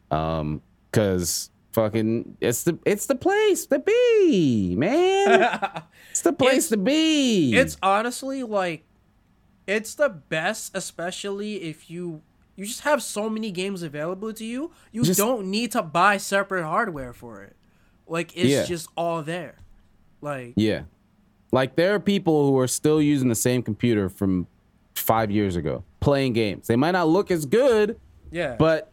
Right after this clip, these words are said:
Speaker 1: that's still a platform you didn't have to buy, you know?
Speaker 2: Exactly, yeah.
Speaker 1: And depending on what you're willing to do to make the game look good, you could still use that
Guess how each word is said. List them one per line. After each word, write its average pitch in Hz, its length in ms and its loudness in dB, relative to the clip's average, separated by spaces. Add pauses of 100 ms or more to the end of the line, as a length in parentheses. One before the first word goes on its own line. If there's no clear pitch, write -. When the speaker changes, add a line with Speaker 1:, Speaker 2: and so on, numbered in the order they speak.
Speaker 1:
that's 120 240 0
still 151 280 2
a 143 40 2
platform 143 520 0
you 117 120 2
didn't 123 260 0
have 120 200 -2
to 120 60 0
buy, 98 360 0 (280)
you 95 140 0
know? 98 180 0
Speaker 2:
Exactly, 127 480 -6
yeah. 120 200 -16 (400)
Speaker 1:
And 120 160 2
depending 139 460 2
on 156 140 2
what 156 200 2
you're 160 80 2
willing 151 360 2
to 143 60 0
do 147 400 2
to 123 120 -2
make 120 180 0
the 123 60 -2
game 131 260 2
look 160 180 0
good, 120 280 2
you 127 120 0
could 135 200 -2
still 165 260 0
use 160 300 0
that 90 280 -2